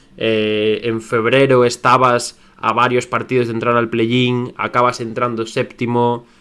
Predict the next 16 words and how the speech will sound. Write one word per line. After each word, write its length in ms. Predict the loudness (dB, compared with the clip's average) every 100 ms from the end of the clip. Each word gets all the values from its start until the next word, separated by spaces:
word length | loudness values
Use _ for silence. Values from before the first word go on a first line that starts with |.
| _ -10
y, 560 | -4 -2 -2 -4 -6 -8
y 160 | -10
te 120 | -8 -4
cuelas 340 | -2 -2 -2
en, 360 | -2 -2 -4 -8
en 180 | -8 -8
los 100 | -8
playoffs 480 | -6 -2 0 -2 -6
de 180 | -8 -6
la 80 | -6
forma 240 | -6 -4
en 60 | -4
la 100 | -4
que 60 | -2
lo 100 | 2
haces. 460 | 0 2 0 0